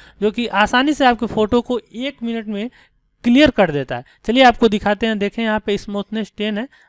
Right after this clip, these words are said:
मैं यहाँ पे ट्वेल्व थर्टी या फ़ोर्टी कर देता हूँ। और ये ओके।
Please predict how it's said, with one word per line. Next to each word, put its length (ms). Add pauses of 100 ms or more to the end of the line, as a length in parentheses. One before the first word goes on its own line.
(100)
मैं 180
यहाँ 300
पे 100
ट्वेल्व 380
थर्टी 280
या 60
फ़ोर्टी 280
कर 180
देता 240
हूँ। 120 (400)
और 280
ये 220 (140)
ओके। 280